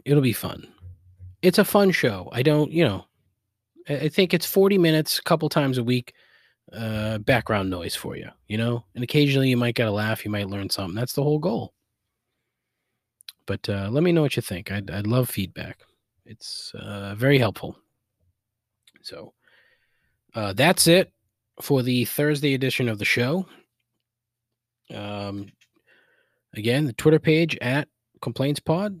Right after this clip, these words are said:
Instagram at complaints pod. Uh, I do have a Facebook page, but fucks Facebook. I do have a YouTube page, uh, that I don't do anything with. Uh, show mail at complaints and observations dot com. Uh, there is a blog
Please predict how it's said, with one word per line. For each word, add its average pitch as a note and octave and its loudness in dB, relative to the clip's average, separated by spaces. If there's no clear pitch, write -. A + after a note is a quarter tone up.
Instagram C#3 0
at C3+ 0
complaints - -2
pod. C#3+ -2
Uh, - -8
I G2 -6
do B2 0
have B2+ 4
a A#2+ 2
Facebook B2+ 0
page, B2 2
but G#2 -2
fucks - -4
Facebook. B2 -2
I F#2+ -10
do A#2 -2
have A2+ -2
a G#2 -4
YouTube B2+ 0
page, C3 2
uh, A2+ -4
that G#2+ -2
I G#2+ 0
don't A2 0
do A2+ 0
anything G#2 -4
with. B2+ 0
Uh, G2 -12
show C3+ 2
mail C3+ 2
at A#2+ -2
complaints B2+ -2
and B2 0
observations A2+ -2
dot F#2+ -6
com. C3 -2
Uh, G#2+ 0
there A2+ 4
is B2+ 4
a B2 0
blog B2 2